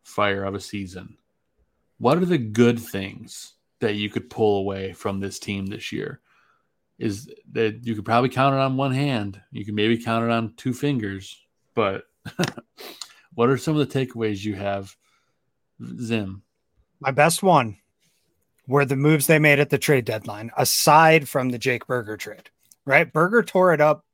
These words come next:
Speaker 2: down in Miami. He helped take that team to the postseason. Um, and the fan base down there loves him.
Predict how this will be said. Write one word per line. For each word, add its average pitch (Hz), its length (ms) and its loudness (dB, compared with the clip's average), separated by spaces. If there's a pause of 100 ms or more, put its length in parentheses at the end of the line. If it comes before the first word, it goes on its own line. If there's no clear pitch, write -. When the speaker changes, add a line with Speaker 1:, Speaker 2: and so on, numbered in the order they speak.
Speaker 2:
down 135 200 2
in 135 60 -2
Miami. 160 580 -4 (240)
He 156 140 0
helped 160 240 0
take 156 200 -2
that 143 180 -4
team 147 180 -6
to 143 60 -6
the 139 60 -6
postseason. 135 720 -6 (540)
Um, 120 440 -2 (540)
and 135 420 0
the 143 100 -4
fan 151 240 2
base 147 200 -2
down 139 200 -2
there 127 120 -6
loves 113 280 -6
him. 98 160 -20